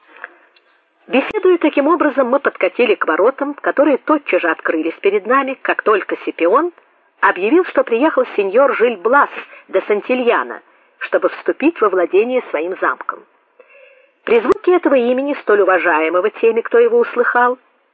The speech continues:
мою карету впустили на обширный двор, где я из неё вышел.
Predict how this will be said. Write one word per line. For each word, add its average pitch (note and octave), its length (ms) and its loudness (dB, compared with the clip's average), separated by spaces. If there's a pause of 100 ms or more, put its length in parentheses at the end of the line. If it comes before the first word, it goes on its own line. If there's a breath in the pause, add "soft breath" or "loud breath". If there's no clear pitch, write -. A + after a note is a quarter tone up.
(280)
мою A3+ 240 2
карету D4+ 400 2
впустили G#3 460 -2
на F3 160 0
обширный D#3 480 -2
двор, C#4+ 400 0 (180)
где A3+ 240 2
я D4+ 120 6
из A#3 80 -8
неё G3+ 220 0
вышел. - 380 -6